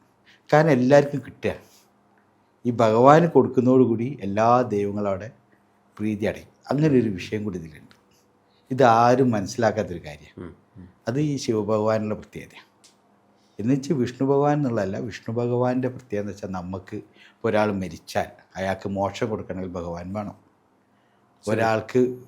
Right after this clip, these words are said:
Speaker 1: ഒരു ദുഷ്കൃതം വന്നു, സുകൃതം കൊടുക്കണ ആര് വേണം? വിഷ്ണു ഭഗവാൻ വേണം.
Speaker 2: ഉം.
Speaker 1: അതൊക്കെയാണ് ഭഗവാന്റെ പ്രത്യേകത. പക്ഷേ ആപൽ ബ-, അതായത് നമ്മൾ സങ്കടം, ഇപ്പൊ ഉദാഹരണം പറയാം,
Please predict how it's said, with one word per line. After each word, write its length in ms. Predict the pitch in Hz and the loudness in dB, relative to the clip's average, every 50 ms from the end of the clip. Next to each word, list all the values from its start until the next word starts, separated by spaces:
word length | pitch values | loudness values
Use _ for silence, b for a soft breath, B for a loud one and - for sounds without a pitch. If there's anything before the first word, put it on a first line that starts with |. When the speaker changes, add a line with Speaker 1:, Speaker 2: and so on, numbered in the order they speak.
| _ - | _ -6
Speaker 1:
ഒരു 200 | 101 104 117 117 | -2 0 0 -2
ദുഷ്കൃതം 640 | 107 98 104 - - - - 127 127 123 135 123 | -2 -4 -6 -8 -8 -8 -4 -2 0 2 2 0
വന്നു, 220 | 107 87 78 78 85 - _ - _ _ _ b b b b b b | 0 -4 -8 -10 -14 -18 _ -20 _ _ _ b b b b b b
സുകൃതം 560 | - - 131 123 123 135 131 123 147 160 160 | 0 0 0 4 6 4 6 6 6 6 6
കൊടുക്കണ 340 | 151 131 123 - - 117 117 | 4 2 2 0 0 -2 0
ആര് 200 | 110 104 98 110 | 0 -2 -2 -2
വേണം? 280 | 104 98 95 98 95 | -4 -4 -6 -6 -10
വിഷ്ണു 300 | 92 - - - - 95 | -12 -16 -20 -16 -12 -10
ഭഗവാൻ 380 | 92 95 98 98 98 98 98 98 | -10 -8 -8 -8 -8 -8 -8 -8
വേണം. 200 | 98 87 - - - _ _ _ _ | -8 -8 -8 -12 -20 _ _ _ _
Speaker 2:
ഉം. 180 | - - - - _ _ _ _ _ _ _ _ _ _ - | -20 -18 -18 -20 _ _ _ _ _ _ _ _ _ _ -12
Speaker 1:
അതൊക്കെയാണ് 460 | - - 135 131 131 151 147 147 147 | -4 -2 -2 0 2 2 2 2 2
ഭഗവാന്റെ 460 | - 107 107 104 104 113 120 127 135 | 0 0 0 2 4 4 4 2 0
പ്രത്യേകത. 400 | 127 - - - 92 87 80 73 - _ _ - _ _ _ _ _ _ _ _ _ _ _ - - - - - | -2 -4 -8 -10 -8 -8 -8 -10 -16 _ _ -20 _ _ _ _ _ _ _ _ _ _ _ -20 -20 -20 -4 -2
പക്ഷേ 460 | 110 110 107 - - - 151 139 120 - B B B B B _ 95 | -2 -2 -2 0 2 4 4 4 4 -2 B B B B B _ 0
ആപൽ 420 | 104 110 120 127 123 123 143 156 | 2 4 6 4 6 6 4 4
ബ-, 120 | 151 127 | 6 4
അതായത് 400 | 113 104 98 113 127 131 131 147 | 2 4 4 4 4 4 4 4
നമ്മൾ 260 | 143 131 120 127 139 143 | 2 4 4 6 4 4
സങ്കടം, 440 | - - 113 104 110 110 120 120 | 2 0 -2 -2 0 2 2 2
ഇപ്പൊ 520 | 113 - - - _ _ _ _ _ _ 127 | 2 0 -4 -14 _ _ _ _ _ _ 0
ഉദാഹരണം 400 | 110 110 107 120 131 143 151 139 | 0 4 4 6 6 4 4 2
പറയാം, 240 | 131 120 113 110 | 2 2 0 -2